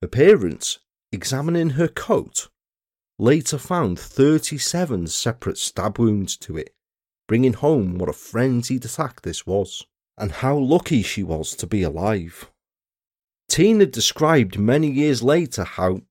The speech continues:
following the attack, for many years she was left afraid to go out, so afraid that her family were forced to move home twice.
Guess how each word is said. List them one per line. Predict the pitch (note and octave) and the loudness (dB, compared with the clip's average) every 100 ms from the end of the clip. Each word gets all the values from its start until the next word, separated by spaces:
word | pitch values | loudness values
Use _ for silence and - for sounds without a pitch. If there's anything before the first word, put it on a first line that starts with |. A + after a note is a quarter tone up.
| - | -20
following | - C3 F#3+ A3 E3 | -2 4 6 6 4
the | G#2+ | 2
attack, | F2 - - - - - _ _ _ _ - | -2 -6 -10 -10 -18 -20 _ _ _ _ -6
for | A2+ | 0
many | A#2 F3+ G#3 | 2 2 0
years | D3 G#3+ F3 F2+ | 0 2 4 2
she | - - | 0 -2
was | A2+ G2+ | -2 -2
left | A2+ - | -4 -6
afraid | G2 - D#3 F3+ A#2+ | -10 -2 0 0 -2
to | G2 | -4
go | F#2 G2+ | 0 0
out, | C#3+ F2 - - _ _ _ - | 0 -4 -10 -16 _ _ _ -6
so | - E3 G#3 | 0 4 4
afraid | G3 - A#3+ E3+ G2 | 4 4 4 4 2
that | A2 | 0
her | G#2 | 0
family | - D#3+ F#3+ F3 A#2 | 0 -2 0 2 2
were | G2+ | 2
forced | - C3 B2 A#2 | 2 2 2 2
to | G#2+ | 0
move | G2 D3 F#3+ - | 2 2 0 -2
home | - G#3 C3 E2+ - | -2 0 0 -6 -8
twice. | - A#2+ F3+ F#2+ - - | -6 -2 -2 -2 -6 -10